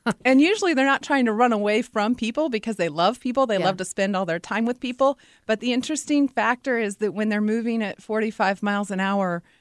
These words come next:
Speaker 2: for even a couple of minutes, when they stop to take their fix off of whatever they were looking at,
Speaker 1: Yeah.
Speaker 2: they don't recognize their surroundings.
Speaker 1: Yeah.
Speaker 2: <laughs> So it's not like they can just turn around and come
Speaker 1: Yeah.
Speaker 2: back and go home.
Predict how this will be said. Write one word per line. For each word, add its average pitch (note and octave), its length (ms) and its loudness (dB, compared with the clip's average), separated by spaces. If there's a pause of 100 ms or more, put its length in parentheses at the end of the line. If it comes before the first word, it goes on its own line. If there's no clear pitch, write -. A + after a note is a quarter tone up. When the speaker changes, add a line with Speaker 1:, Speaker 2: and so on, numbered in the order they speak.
(140)
Speaker 2:
for G#3+ 160 0
even A#3+ 280 2
a G3+ 60 -2
couple A3 360 -2
of F3+ 160 0
minutes, G#3 460 -2
when F#3 100 -4
they F3+ 120 -2
stop C4+ 540 2 (500)
to F#3+ 220 -2 (460)
take G#3+ 200 -4
their F#3 100 -4
fix - 340 -8
off F3 200 -2
of F3 120 -8
whatever F#3+ 320 -2
they E3+ 300 -4 (100)
were E3+ 140 -4
looking G#3 320 -2
at, D#3+ 200 -4
Speaker 1:
Yeah. D#3+ 180 -4 (140)
Speaker 2:
they C#4+ 120 4
don't E4 160 2
recognize G#3 420 0
their F3 160 0
surroundings. F#3 540 2 (180)
Speaker 1:
Yeah. G4+ 220 6
Speaker 2:
<laughs> F4+ 160 -4
So G4 160 0
it's - 120 -2
not C4+ 200 2
like C4 160 0
they B3+ 80 -2
can A#3+ 160 -4
just G#3+ 160 -8
turn A#3+ 180 -2
around G#3+ 160 0
and F3 100 -6
come A3 180 0
Speaker 1:
Yeah. G#3+ 40 0
Speaker 2:
back G3+ 220 2
and F#3 100 -4
go F3 140 -2
home. A#3+ 500 2